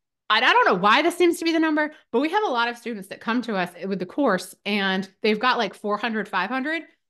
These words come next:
They run a free bundle. They're ending the week with four thousand subscribers that are brand new to them that they've never had. And, like, you know, that is business changing, right? Because now you have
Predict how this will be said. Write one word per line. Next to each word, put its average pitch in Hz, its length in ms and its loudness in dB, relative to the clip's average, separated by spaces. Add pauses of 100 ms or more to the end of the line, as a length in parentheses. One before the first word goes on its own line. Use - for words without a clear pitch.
(180)
They 233 220 2
run 294 240 0
a 233 80 -4
free 240 220 -6
bundle. 214 500 -6 (240)
They're 349 280 0
ending 254 300 -2
the 233 80 -8
week 233 160 -8
with 220 160 -12
four 214 380 -2
thousand 165 680 -6 (120)
subscribers - 800 -6 (380)
that 226 100 4
are 202 100 6
brand 233 360 4
new 202 120 2
to 185 160 -8
them 165 240 -8
that 190 140 -2
they've 180 100 2
never 170 240 0
had. 87 300 -10 (400)
And, 214 100 2
like, 208 240 0 (240)
you 240 220 4
know, 240 100 -8
that 311 160 4
is 330 140 2 (160)
business 208 520 2
changing, - 580 -10 (100)
right? 220 260 4
Because 226 380 0
now 262 220 2
you 269 100 0
have 202 340 -2